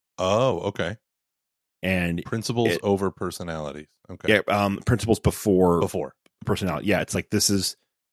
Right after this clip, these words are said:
Speaker 2: just because you want this or you like this or you, you know, whatever, this is the principles. These are the, these
Speaker 1: Yeah.
Speaker 2: are the principles of this group. And I really like that 'cause it, there's,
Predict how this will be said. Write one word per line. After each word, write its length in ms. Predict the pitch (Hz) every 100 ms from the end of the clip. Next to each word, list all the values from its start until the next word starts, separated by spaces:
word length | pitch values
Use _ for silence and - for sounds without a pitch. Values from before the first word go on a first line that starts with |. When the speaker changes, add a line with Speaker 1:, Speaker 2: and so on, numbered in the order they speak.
| _ _ _ -
Speaker 2:
just 140 | 113 120
because 320 | 117 113 92
you 120 | 113
want 220 | 110 104
this 140 | 110 101
or 60 |
you 140 | 95 104
like 140 | 98
this 160 | 101 92
or 40 |
you, 240 | 87 92 82
you 120 | 92
know, 200 | 82 78
whatever, 440 | 101 90 92 80 - _ _ _ _ _ _ _ _ _ _ _
this 400 | - 85 104 -
is 120 | 98 90
the 80 |
principles. 580 | - 110 - 80 90 85
These 180 | 104 101
are 60 | 104
the, 60 | -
these 280 | 104 107 92
Speaker 1:
Yeah. 120 | 80 -
Speaker 2:
are 120 | 110
the 80 | 92
principles 280 | - 95 87
of 100 | 90
this 140 | 90 -
group. 220 | 104 92
And 80 | 92
I 40 |
really 300 | 104 151 226
like 300 | 117 143 -
that 300 | 78 - -
'cause 180 | 113 98
it, 100 | 90
there's, 280 | 107 -